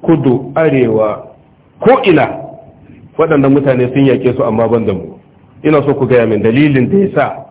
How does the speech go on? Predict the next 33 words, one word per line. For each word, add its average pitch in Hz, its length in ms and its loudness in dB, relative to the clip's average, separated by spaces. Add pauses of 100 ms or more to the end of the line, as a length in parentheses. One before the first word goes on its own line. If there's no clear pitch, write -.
(100)
ba 123 100 -8
su 123 80 -8
faɗo 143 300 0
garin 120 260 0
nan 98 160 -2
ba. 85 260 -10 (1600)
Wannan 123 300 2
ya 117 100 0
faɗi 120 240 -2
nashi, 123 280 0
wannan 123 300 2
ya 110 80 -2
faɗi 117 220 -4
nashi. 113 340 -2 (1400)
Kun 247 120 4
dai 240 200 4
san 247 160 4
da 202 100 2
gangan 170 600 0 (320)
ba 139 120 -2
za 165 160 0
su 147 60 -6
bar 123 180 -2
ku 123 80 -4
ba, 98 180 -4
akwai 247 220 0
dalili. 113 480 -4 (3500)
Sai 208 100 4
ta 220 100 0
ce 220 160 2
musu, 190 220 2
"To 185 160 4
ni, 240 420 2